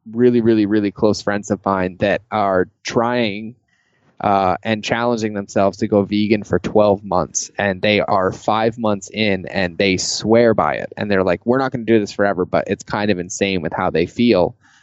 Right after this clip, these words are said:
And I was like, "I think, uh, it's amazing for you to commit to and try." And I'm like, "What do you think,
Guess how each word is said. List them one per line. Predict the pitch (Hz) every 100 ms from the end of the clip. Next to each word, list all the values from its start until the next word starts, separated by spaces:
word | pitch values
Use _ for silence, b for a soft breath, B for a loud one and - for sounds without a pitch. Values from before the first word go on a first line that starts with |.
| b b b
And | - 101
I | 104
was | 104
like, | 104 95 -
"I | 110 127
think, | - 107 104 - _ _ _
uh, | 101 98 95
it's | 110 107
amazing | 107 101 120 120
for | 98 101
you | 92
to |
commit | 90 98 76
to | 104
and | 78
try." | - 98 87 92
And | 110
I'm | 95
like, | 95
"What | 110 107
do |
you | 98 104
think, | 110 95 -